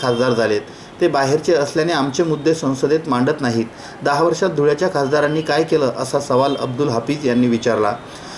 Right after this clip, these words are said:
शहरासाठी, लोकसभा मतदारसंघासाठी, समाजासाठी, देशासाठी इमानदारीनं काम करण्याची माझी भूमिका आहे. रोजगार उपलब्ध व्हावा यासाठी माझे प्रयत्न असतील. धुळ्यात विद्यापीठाची स्थापना करून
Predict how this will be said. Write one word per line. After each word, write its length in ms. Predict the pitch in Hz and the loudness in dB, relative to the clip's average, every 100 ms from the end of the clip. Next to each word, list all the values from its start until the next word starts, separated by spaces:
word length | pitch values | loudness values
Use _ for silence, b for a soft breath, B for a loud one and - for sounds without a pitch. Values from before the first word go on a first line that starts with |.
| B - | B 2
शहरासाठी, 600 | 151 165 165 165 185 165 | 4 2 2 0 2 0
लोकसभा 380 | 147 151 156 | 0 0 0
मतदारसंघासाठी, 880 | 156 135 143 143 143 151 156 147 185 | 0 2 0 0 -2 0 0 0 -2
समाजासाठी, 720 | 185 - 131 151 151 147 165 | 0 0 2 2 0 0 0
देशासाठी 720 | 156 123 123 156 - 170 120 117 B B B 135 | 0 0 2 0 0 0 -2 -4 B B B -2
इमानदारीनं 580 | 151 170 170 185 190 | 0 2 4 4 2
काम 240 | 185 156 156 | 0 0 0
करण्याची 420 | 156 147 143 165 | 0 -2 -4 -2
माझी 260 | 139 127 135 | 0 0 2
भूमिका 360 | 120 123 120 | 2 2 2
आहे. 280 | 113 101 107 - B B 139 | 0 -2 -6 -8 B B 2
रोजगार 400 | 147 151 180 185 143 | 2 4 2 0 -2
उपलब्ध 340 | 131 170 175 | 0 2 4
व्हावा 360 | 170 143 147 151 | 4 4 4 2
यासाठी 400 | 139 - 160 180 | 2 0 0 0
माझे 220 | 151 151 | 0 0
प्रयत्न 320 | 139 127 131 | 2 0 0
असतील. 340 | 117 - 113 107 - B B 135 | -2 0 -2 -4 -12 B B 0
धुळ्यात 200 | 151 156 | 2 2
विद्यापीठाची 640 | 135 131 165 170 170 165 175 | 0 2 0 0 -2 -2 -6
स्थापना 460 | - 135 131 175 | -4 -4 0 0
करून 280 | 165 156 | 0 0